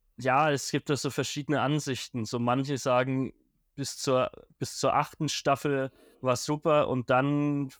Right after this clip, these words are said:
fing es schon an, seltsam zu werden. Andere sagen, so bis zur zwölften, dreizehnten kann man sie noch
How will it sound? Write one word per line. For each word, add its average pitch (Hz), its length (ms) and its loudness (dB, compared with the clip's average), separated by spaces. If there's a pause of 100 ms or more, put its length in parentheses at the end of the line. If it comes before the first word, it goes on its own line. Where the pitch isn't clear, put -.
(220)
fing 147 280 0
es 135 80 0
schon 131 140 0
an, 123 140 0
seltsam 147 440 0
zu 135 180 0
werden. 127 300 2
Andere 123 320 2
sagen, 117 480 0 (300)
so 120 160 -4
bis 123 240 -2
zur 117 460 4 (180)
zwölften, 135 600 2
dreizehnten 127 560 2
kann 123 180 0
man 120 80 0
sie 120 120 -4
noch 117 240 -6